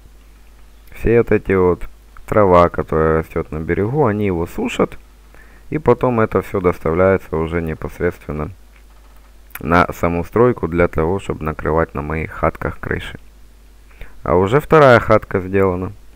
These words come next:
И это очень-очень хорошо. Вот вы видите, как тут детки бегают, они могут ходить по соседям. Да, здесь сидят ещё юниты, которые, в принципе, не заняты работой.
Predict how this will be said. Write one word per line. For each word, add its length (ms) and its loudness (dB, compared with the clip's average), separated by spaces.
И 100 -8
это 300 -2
очень-очень 840 -6
хорошо. 560 -6
Вот 160 2
вы 120 2
видите, 320 6
как 100 -4
тут 200 -4
детки 320 2
бегают, 520 4
они 160 0
могут 320 -2
ходить 420 -6
по 140 4
соседям. 800 2
Да, 440 2
здесь 400 0
сидят 420 4
ещё 500 -2
юниты, 460 -2
которые, 500 0
в 40 -10
принципе, 580 -6
не 200 -4
заняты 520 -2
работой. 540 -8